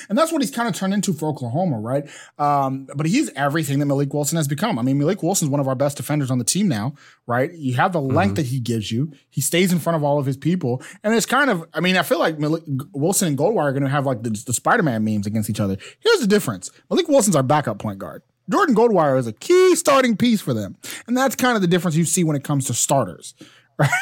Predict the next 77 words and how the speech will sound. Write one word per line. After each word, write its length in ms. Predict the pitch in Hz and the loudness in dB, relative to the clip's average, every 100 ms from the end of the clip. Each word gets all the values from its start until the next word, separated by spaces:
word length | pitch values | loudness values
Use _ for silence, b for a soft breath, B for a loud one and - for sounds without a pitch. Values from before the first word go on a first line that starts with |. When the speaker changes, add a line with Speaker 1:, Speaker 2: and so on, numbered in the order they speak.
| 880 | 0
Speaker 1:
'Cause 520 | 302 339 - - 190 | 2 2 0 -4 2
if 40 | 233 | 4
we 100 | 294 | 4
switch 320 | - 320 - | 2 0 0
them, 220 | 175 170 | -2 -4
like, 140 | 196 170 | -2 0
if 60 | |
we 100 | 202 | 0
traded 240 | 254 226 196 | 2 2 2
Malik 160 | 185 | 0
Wilson 220 | 180 156 | 0 -2
for 40 | 151 | -2
Jordan 220 | 170 156 | 0 0
Goldwire, 380 | 151 185 226 220 | 0 -2 -2 -2
they'd 100 | 175 | 2
all, 240 | 175 170 | 2 0
they'd, 240 | 156 165 156 - B B | -2 -2 -2 -10 B B
Malik 240 | 165 190 | 2 2
Wilson 260 | 170 214 185 | 4 2 2
would 100 | 165 | 2
now 100 | 151 | 2
be 80 | 139 | 2
the 80 | 123 | 0
guy 140 | 127 | 0
that's 140 | 123 | 0
averaging 280 | 131 123 110 | 0 0 -2
ten 180 | 113 131 | 0 -2
points 200 | 117 120 | 0 -2
a 20 | |
game, 380 | 117 117 113 107 - B | 0 0 0 -2 -6 B
starting 320 | - 143 135 | -4 0 0
point 200 | 120 123 117 | 0 -4 -2
guard 140 | 117 | -2
for 60 | 113 | -2
the 80 | |
Oklahoma 240 | 113 117 113 | -2 -2 -2
Seniors, 340 | 107 110 110 - B | -2 -2 -2 -6 B
and 80 | 131 | -2
Jordan 180 | 156 139 | 0 0
Goldwire 300 | 151 139 117 | 0 0 0
would 100 | 110 | -2
be 60 | 107 | -2
the 80 | |
backup 260 | 101 98 98 | -2 -4 -6
point 160 | 95 90 | -8 -8
guard, 200 | 82 - B | -12 -18 B
right? 160 | 165 156 | 0 2
Like, 100 | 147 | 4
they're, 180 | 196 247 | 2 2
they're, 180 | 214 220 | 2 0
they're 260 | 160 247 | 2 0
very 240 | 214 320 - | 2 0 2
similar 300 | 185 165 131 | 2 0 0
in 60 | |
my 140 | 117 110 | -2 -4
opinion. 380 | 101 104 98 - B - | -2 -2 -4 -6 B -4
And 100 | 139 | 2
that 140 | 180 | 2
just 120 | 190 | 2
shows 140 | 175 165 | 0 0
you 80 | 151 | 0
the 60 | |
talent 260 | 123 175 165 | 0 0 0
disparity 400 | 127 135 127 127 | -2 0 0 0
of 80 | 113 | -2
the 60 | |
fact 240 | - 185 185 | -2 -2 0
that 100 | 120 | -2
Jordan 240 | 143 147 | 0 0
Goldwire 380 | 131 175 135 117 | 0 0 0 -2
is 80 | 113 | -2
their 80 | |
second 240 | 120 143 131 | -2 0 0
or 40 | |
third 140 | 123 123 | 0 0
best 140 | 120 | -2
player, 380 | - 185 165 123 | -2 0 0 0